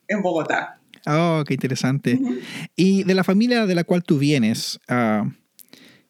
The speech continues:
Speaker 2: ¿Qué es lo que más rescatas de ellos? ¿Qué es lo que más te gusta de la familia en que, en que te criaste, no?
Speaker 1: Bueno, una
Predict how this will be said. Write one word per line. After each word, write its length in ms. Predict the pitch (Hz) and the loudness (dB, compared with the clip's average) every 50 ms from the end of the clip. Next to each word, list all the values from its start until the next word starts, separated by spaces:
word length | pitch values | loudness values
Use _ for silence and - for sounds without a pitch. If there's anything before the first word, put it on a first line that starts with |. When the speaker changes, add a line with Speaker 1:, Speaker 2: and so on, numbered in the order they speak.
| _ - 240 | _ -2 0
Speaker 2:
¿Qué 40 | 233 | 2
es 60 | 233 | 2
lo 80 | 247 | 2
que 120 | 220 226 208 | 2 2 2
más 100 | 202 185 | 2 2
rescatas 540 | - 151 - - - 165 147 - 107 - - | 2 0 -2 0 -2 -2 0 0 -2 -2 0
de 80 | 120 | 0
ellos? 160 | 117 113 117 | 0 0 0
¿Qué 80 | - 254 | 2 2
es 100 | 254 247 | 2 4
lo 100 | 226 226 | 4 2
que 120 | 214 196 | 2 2
más 120 | 180 175 - | 2 2 2
te 100 | - 165 | 0 0
gusta 240 | 143 160 165 - 160 | 0 0 0 2 2
de 40 | 143 | 0
la 100 | 135 127 | 2 0
familia 300 | - 139 135 143 139 135 | 0 0 0 2 2 0
en 60 | 131 | 0
que, 440 | 127 - 131 127 120 120 123 123 - - - | 0 0 0 0 0 0 -2 -4 -8 -8 -6
en 100 | - 131 | -4 -4
que 120 | 123 - 120 | -2 -2 -2
te 100 | - 113 | -4 -2
criaste, 480 | - 120 123 131 123 - - - 113 | -2 0 0 0 -2 -4 -6 -4 -2
no? 180 | 113 131 170 - _ _ - - - - - _ _ | 0 0 -2 -2 _ _ -20 -20 -20 -20 -20 _ _
Speaker 1:
Bueno, 340 | - 214 226 262 254 226 196 - - | -2 0 0 2 2 0 0 0 0
una 220 | 311 320 359 359 | 0 0 2 0